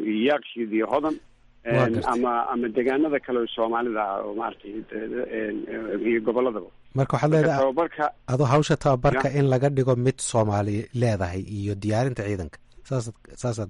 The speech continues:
Speaker 1: Weligeed
Speaker 2: aaminsan.
Speaker 1: sidaas ay, weligeed sidaas ay ahaan jirtay. Ciidanka ugu horreeya gumaysiga markuu dalka ka baxay, een, ciidanka ugu horreeya oo la qoray wuxuu ahaa ciidan Cali Booba la yiraahdo. Macallimiintana waxay ahaayeen madax-,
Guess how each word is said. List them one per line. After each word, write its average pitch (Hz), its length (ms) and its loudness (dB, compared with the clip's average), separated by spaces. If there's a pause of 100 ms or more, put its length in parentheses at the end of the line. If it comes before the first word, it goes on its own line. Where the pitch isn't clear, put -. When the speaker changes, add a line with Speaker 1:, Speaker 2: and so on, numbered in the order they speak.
(140)
Speaker 1:
Weligeed 170 440 2
Speaker 2:
aaminsan. 175 200 -2
Speaker 1:
sidaas 156 240 0
ay, 143 220 2 (240)
weligeed 156 400 2
sidaas 143 300 0
ay 131 120 0
ahaan 117 240 0
jirtay. 110 280 -4
Ciidanka 147 340 0
ugu 151 140 -2
horreeya 123 320 2
gumaysiga 127 440 0
markuu 123 240 -2
dalka 110 300 -2
ka 131 140 -2
baxay, 117 340 -2 (420)
een, 123 240 0
ciidanka 143 320 2
ugu 139 160 2
horreeya 123 400 2
oo 123 100 2
la 120 140 0
qoray 117 240 -2
wuxuu 117 220 -2
ahaa 104 160 0
ciidan 123 180 -2
Cali 113 200 0
Booba 127 340 2
la 117 60 -2 (120)
yiraahdo. 120 320 0
Macallimiintana 120 680 0
waxay 117 220 0
ahaayeen 113 240 0
madax-, 113 220 -4